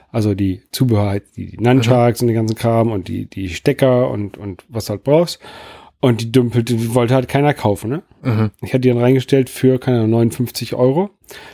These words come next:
Speaker 1: Das heißt, für dreißig Euro habe ich das ganze Zubehör gekauft. Das heißt, irgendwie neunundzwanzig Euro für die Konsole.
Speaker 2: Ja.
Speaker 1: Ähm, wollte keiner haben.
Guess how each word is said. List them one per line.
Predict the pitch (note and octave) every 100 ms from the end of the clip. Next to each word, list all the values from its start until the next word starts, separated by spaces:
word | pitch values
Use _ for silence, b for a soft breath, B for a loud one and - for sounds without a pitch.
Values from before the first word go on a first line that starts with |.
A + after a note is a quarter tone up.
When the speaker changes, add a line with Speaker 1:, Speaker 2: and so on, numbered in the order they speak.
| B
Speaker 1:
Das | A2+ A2
heißt, | A#2+ -
für |
dreißig | B2+ C3 C3
Euro | B2+ B2
habe | A#2+ A#2+
ich |
das | A#2+
ganze | A2+ A2
Zubehör | - D#3 D3+
gekauft. | D3 - D3+ C#3
Das | A#2+
heißt, | B2 -
irgendwie | B2+ A#2
neunundzwanzig | B2 B2 - A#2 B2+
Euro | A2+ A2
für | G2+ A2+
die |
Konsole. | G#2+ G#2+ B2 D#3+ G3 _ B B
Speaker 2:
Ja. | A2+ G2+ - -
Speaker 1:
Ähm, | B2 A#2+ -
wollte | A2+ A#2+
keiner | B2+ G2
haben. | F#2+